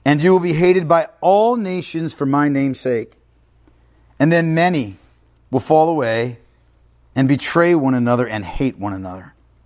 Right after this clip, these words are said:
And many false prophets will arise and lead many astray. And because lawlessness will be increased,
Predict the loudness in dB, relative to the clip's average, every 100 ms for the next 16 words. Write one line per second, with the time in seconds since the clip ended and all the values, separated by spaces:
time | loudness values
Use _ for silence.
0 | _ _ _ _ _ _ 0 2 2 0
1 | 0 0 0 -2 0 0 0 -12 -12 -10
2 | -2 0 0 -2 -6 -6 -2 -2 -2 0
3 | 0 0 -4 -6 -2 0 0 -2 -16 -20
4 | -10 -4 0 0 0 -2 -2 0 2 2
5 | 0 -6 -10 -10 -10 -6 -6 -6 -4 -4
6 | -4 -8 -14